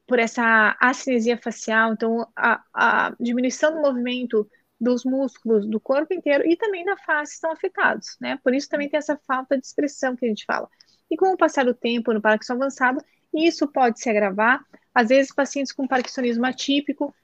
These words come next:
como a gente fala, é, por exemplo, P S P, pode se agravar e o paciente realmente, isso aqui é um mecanismo diferente, né? Do P S P é um, mais um blefaroespasmo,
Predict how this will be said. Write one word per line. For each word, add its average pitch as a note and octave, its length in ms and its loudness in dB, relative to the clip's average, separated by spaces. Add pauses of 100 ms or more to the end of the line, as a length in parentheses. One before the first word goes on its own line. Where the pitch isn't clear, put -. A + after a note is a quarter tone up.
(160)
como A#3+ 160 -2
a A#3 60 0
gente A3+ 220 -2
fala, G#3+ 520 2 (400)
é, G#3+ 340 4
por G#3+ 160 -2
exemplo, G#3+ 180 0
P A3 80 2
S - 220 -4
P, B3+ 320 0 (200)
pode B3 340 2
se - 80 -2
agravar A3 480 2
e C4+ 60 -2
o - 20 -20
paciente B3 460 -8
realmente, A#3+ 280 -4
isso C4+ 120 -2
aqui C4 100 -2
é C4 40 -2
um - 20 -2
mecanismo C4 380 -2
diferente, G#3 540 -4
né? A#3+ 180 -2
Do C#4 80 -6
P - 100 -4
S A3 180 -6
P A#3 80 -2
é A#3 60 -4
um, A#3 60 -6
mais A#3 280 -6
um A#3 80 -10
blefaroespasmo, A3 880 -6